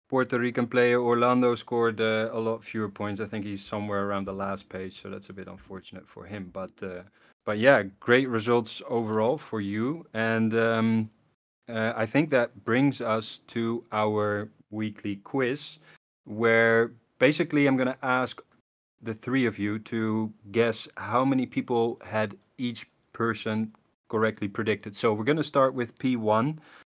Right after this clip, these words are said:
and, uh, of course, Sainz won the race. So my question is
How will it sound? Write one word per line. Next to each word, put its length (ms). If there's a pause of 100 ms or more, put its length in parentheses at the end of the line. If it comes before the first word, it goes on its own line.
(200)
and, 400
uh, 280
of 100
course, 280
Sainz 280
won 220
the 80
race. 400
So 400
my 200
question 640
is 440